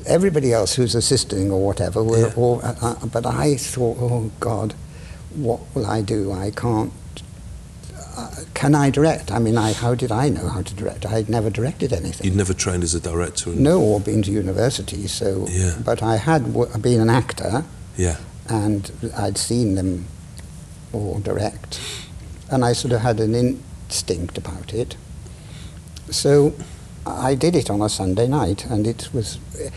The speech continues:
Speaker 1: and it was very what you'd call court theatre of the time because
Speaker 2: Yeah.
Speaker 1: of it, because it was, it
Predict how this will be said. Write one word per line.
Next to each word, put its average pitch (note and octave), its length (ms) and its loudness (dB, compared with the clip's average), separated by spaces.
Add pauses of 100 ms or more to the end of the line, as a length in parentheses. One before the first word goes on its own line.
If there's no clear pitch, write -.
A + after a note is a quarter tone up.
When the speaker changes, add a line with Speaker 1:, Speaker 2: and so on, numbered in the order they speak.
(140)
Speaker 1:
and D#3+ 160 6
it D#3+ 100 2
was D3+ 160 4
very F3 460 6 (720)
what B2+ 340 0
you'd A2+ 140 -4
call A2 240 0
court G#2+ 420 2 (300)
theatre - 400 -4
of F#2 160 -6
the A2 80 -4
time F#2 500 -6
because F#2 300 0
Speaker 2:
Yeah. G#2 60 0
Speaker 1:
of G2+ 40 -2
it, G2+ 100 -6 (120)
because G#2+ 320 -4
it G2 180 -4
was, F#2+ 300 -4 (1800)
it C#3+ 120 -6